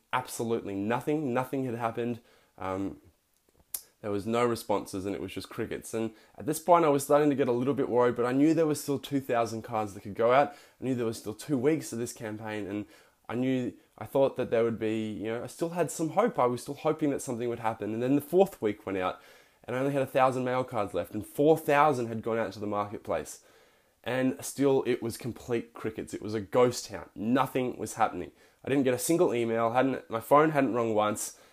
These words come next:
Um, there, there wasn't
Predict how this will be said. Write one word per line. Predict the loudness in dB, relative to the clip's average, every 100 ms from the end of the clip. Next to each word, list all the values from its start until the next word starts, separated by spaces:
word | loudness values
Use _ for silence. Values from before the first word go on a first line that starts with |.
| _ -6
Um, | -2 -2 -4 -6 _ _ _ _ _ -18 -16 -2
there, | 4 6 6 4
there | -4 0
wasn't | 0 0